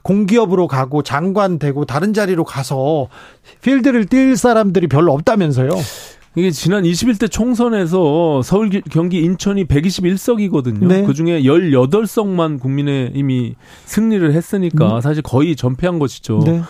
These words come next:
Speaker 2: 이제 그런 측면에서 보면 인물난을 겪을 수밖에 없는 구조고요.
Speaker 1: 예.
Speaker 2: 이제 그런 것들을 우리가 꾸준히 인재들을 발굴하고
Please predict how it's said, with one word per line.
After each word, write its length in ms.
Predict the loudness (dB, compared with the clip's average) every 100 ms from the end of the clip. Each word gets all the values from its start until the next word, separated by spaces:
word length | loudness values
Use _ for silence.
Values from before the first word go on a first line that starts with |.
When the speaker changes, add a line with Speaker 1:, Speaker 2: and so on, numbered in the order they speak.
| -14 -12 -4
Speaker 2:
이제 100 | 0
그런 260 | 2 0
측면에서 480 | 0 0 0 0 0
보면 560 | 0 0 0 0 -2 0
인물난을 720 | 0 2 0 2 2 0 -2
겪을 300 | -2 -2 -4
수밖에 320 | -2 -4 -2
없는 320 | 0 0 -2
구조고요. 640 | -4 -2 -2 -2 -4 -4 0
Speaker 1:
예. 260 | 2 0 -2 -6 -2
Speaker 2:
이제 140 | 0
그런 380 | 0 0 2 2
것들을 580 | 0 0 0 2 4 4
우리가 260 | 4 2 2
꾸준히 1000 | -2 -2 0 2 2 2 0 0 -2 -2
인재들을 460 | -2 0 2 0 0
발굴하고 920 | 0 0 0 0 0 2 2 0